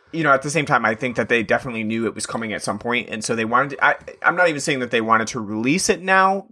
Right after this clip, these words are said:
at that point, but they wanted to, I'm, I, and I don't know the specs on that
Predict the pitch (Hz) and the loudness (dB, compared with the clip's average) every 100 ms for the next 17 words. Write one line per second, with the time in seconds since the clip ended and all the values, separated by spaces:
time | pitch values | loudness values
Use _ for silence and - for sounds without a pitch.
0 | - 127 147 135 180 165 - - _ - | -8 2 4 4 0 -4 -8 -20 _ -6
1 | 135 127 123 135 131 - 135 123 117 110 | -2 0 2 2 0 -4 -4 -2 -4 -8
2 | - _ _ - 127 135 104 143 135 143 | -12 _ _ 0 0 2 -2 -4 0 2
3 | 160 196 165 147 147 135 123 - 110 107 | 2 0 -2 -2 0 0 0 0 0 2
4 | - 156 151 160 160 - | -2 -4 -2 0 -2 -2